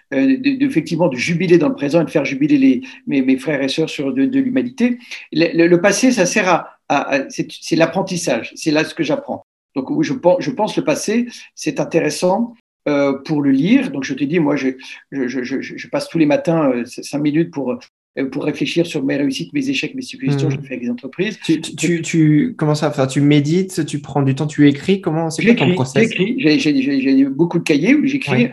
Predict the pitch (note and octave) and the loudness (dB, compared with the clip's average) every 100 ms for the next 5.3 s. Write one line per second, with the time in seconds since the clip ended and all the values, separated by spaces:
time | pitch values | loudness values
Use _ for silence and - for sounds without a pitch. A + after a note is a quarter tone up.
0 | - - - D3 G3 - F#3+ F#3+ E3+ C#3+ | -8 -10 -4 -2 -2 0 0 4 4 2
1 | C3 G3 F#3+ F#3 E3+ E3 C#3 C3+ E3+ E3+ | -2 -6 -6 -4 0 0 0 0 0 -2
2 | C3+ - B2+ A#2+ - F#3 A#3+ - _ - | -6 -8 -8 -10 -6 -4 -4 -6 _ -2
3 | F3 F3 - F#3+ D#3+ A#2+ - _ _ - | 2 2 4 4 4 0 -16 _ _ -2
4 | F#3+ F#3 E3+ D#3+ D#3 D3+ D3 D#3+ C#3+ A#2+ | -2 4 4 6 4 2 0 -2 -2 -2
5 | A#2+ G3 C4+ | -2 -2 -4